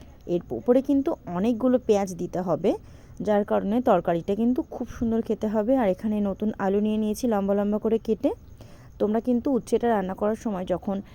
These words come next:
উচ্ছেটা কাটবে, সঙ্গে পেঁয়াজটা কিন্তু অনেকটা বেশি পরিমাণ দিতে হবে। এরপরে কড়াইতে দিয়ে দিচ্ছি তেল, হালকা তেলটা গরম হয়ে আসলে শুকনো লঙ্কা ও কালো জিরে ফোড়ন দিয়ে দিচ্ছি।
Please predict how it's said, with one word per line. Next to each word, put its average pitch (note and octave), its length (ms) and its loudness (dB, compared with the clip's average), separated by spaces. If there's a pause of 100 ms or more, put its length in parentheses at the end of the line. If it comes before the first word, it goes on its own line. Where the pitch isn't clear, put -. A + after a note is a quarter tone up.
(220)
উচ্ছেটা F3+ 380 -6
কাটবে, D#3+ 420 0 (160)
সঙ্গে G3 340 -2 (100)
পেঁয়াজটা G3+ 400 0 (100)
কিন্তু G#3 300 0 (160)
অনেকটা G3+ 320 -4 (120)
বেশি G3 240 -2
পরিমাণ G3 400 0
দিতে F#3+ 240 -2
হবে। D#3 280 -4 (540)
এরপরে C4 340 0
কড়াইতে G3 480 2
দিয়ে F3 220 -2
দিচ্ছি F3 280 -4 (100)
তেল, G#3+ 180 4 (680)
হালকা F3 280 0
তেলটা E3 340 -4
গরম E3+ 300 0
হয়ে G3 220 -2
আসলে D4+ 180 -4 (100)
শুকনো A3+ 280 -2
লঙ্কা A#3 360 0 (120)
ও A#3 80 2
কালো F#3+ 340 2
জিরে G#3+ 200 0
ফোড়ন G3 340 2
দিয়ে E3 220 -2
দিচ্ছি। - 300 -8